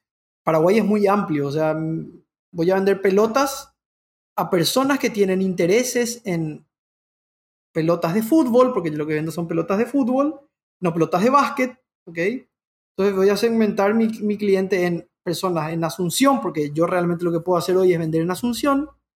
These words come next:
eh, y ahí se achica otra vez mi espectro y tengo muchas más probabilidades de que mi, de que el dinero que yo estoy invirtiendo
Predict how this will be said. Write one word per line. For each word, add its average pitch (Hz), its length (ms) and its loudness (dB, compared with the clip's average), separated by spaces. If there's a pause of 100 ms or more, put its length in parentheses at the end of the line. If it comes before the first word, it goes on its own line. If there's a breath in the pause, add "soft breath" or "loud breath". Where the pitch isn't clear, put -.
(320)
eh, 175 420 0 (760)
y 208 80 2
ahí - 100 4
se 214 120 -2
achica 208 260 2
otra 208 200 2
vez 190 80 2
mi 214 80 2
espectro 208 480 0
y 208 80 -2
tengo 208 180 0
muchas 196 280 0
más 180 120 -2
probabilidades 220 840 2
de 208 140 0
que 214 140 0
mi, 202 260 -2 (400)
de 185 100 0
que 196 100 2
el 196 120 2
dinero 208 360 0
que 262 80 0
yo 214 100 0
estoy 240 240 -2
invirtiendo 220 880 0